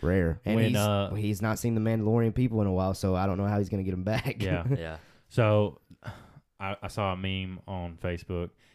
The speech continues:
Speaker 2: and it's calling the, the g-, um, the m-, woman Mandalorian
Speaker 1: Mm-hmm.
Speaker 2: the Wool Mandalorian.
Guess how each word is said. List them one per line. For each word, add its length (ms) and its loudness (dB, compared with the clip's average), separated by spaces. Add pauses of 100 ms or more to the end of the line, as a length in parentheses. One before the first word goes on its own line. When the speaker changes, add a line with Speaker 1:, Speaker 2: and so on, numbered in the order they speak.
(140)
Speaker 2:
and 400 -6
it's 160 -10
calling 500 -2
the, 400 -4 (100)
the 120 -2
g-, 280 -10
um, 400 -8 (360)
the 100 -4
m-, 280 -10
woman 360 -6
Mandalorian 640 -4
Speaker 1:
Mm-hmm. 240 -2 (180)
Speaker 2:
the 140 -2
Wool 240 -2
Mandalorian. 800 -4